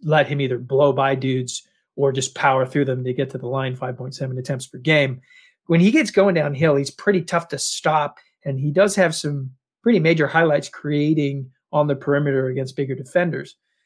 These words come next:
So the versatility on offense isn't just as a,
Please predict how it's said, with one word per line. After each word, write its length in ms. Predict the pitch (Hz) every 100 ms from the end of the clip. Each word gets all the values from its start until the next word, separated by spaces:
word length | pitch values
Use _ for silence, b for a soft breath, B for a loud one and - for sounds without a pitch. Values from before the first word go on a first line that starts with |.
| _ -
So 320 | - 151 139
the 280 | 135 139 - _ _ _ _ _ _ _
versatility 1000 | 156 196 233 160 143 208 233 208 170 156
on 160 | 147 156
offense 500 | 165 165 156 147 -
isn't 360 | 156 151 156
just 460 | 131 143 151 143 -
as 280 | - 147 135
a, 380 | 139 135 131